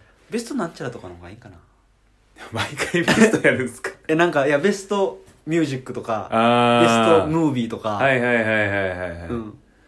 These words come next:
Speaker 2: あー、まあそれはありか。あ、でもそうだ。なんか、あのー、霜降り明星の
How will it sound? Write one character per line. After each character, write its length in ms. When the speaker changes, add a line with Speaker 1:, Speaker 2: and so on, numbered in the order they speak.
Speaker 2:
あ 300
ー、 40
ま 80
あ 40
そ 140
れ 140
は 200
あ 40
り 140
か。 680
あ、 80
で 60
も 80
そ 240
う 20
だ。 60
な 120
ん 40
か、 220
あ 120
の 680
ー、 20
霜 260
降 120
り 100
明 140
星 200
の 100